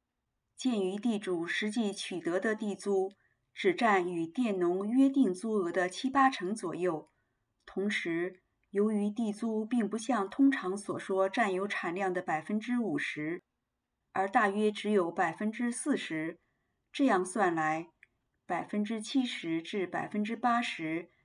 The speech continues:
乘以百分之四十，实际地租率则只有单位面积产量的百分之三十左右。也就是说，无论是地权超级集中论，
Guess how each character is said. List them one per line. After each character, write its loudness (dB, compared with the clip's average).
乘 -4
以 0
百 -4
分 -4
之 -4
四 -2
十， -6
实 -4
际 -4
地 -4
租 -2
率 0
则 2
只 0
有 2
单 4
位 4
面 -2
积 -2
产 -4
量 -2
的 -2
百 -2
分 -4
之 -2
三 2
十 -2
左 -6
右。 -2
也 -4
就 -4
是 -4
说， 0
无 -2
论 0
是 0
地 -2
权 -2
超 -2
级 -4
集 -4
中 4
论， 4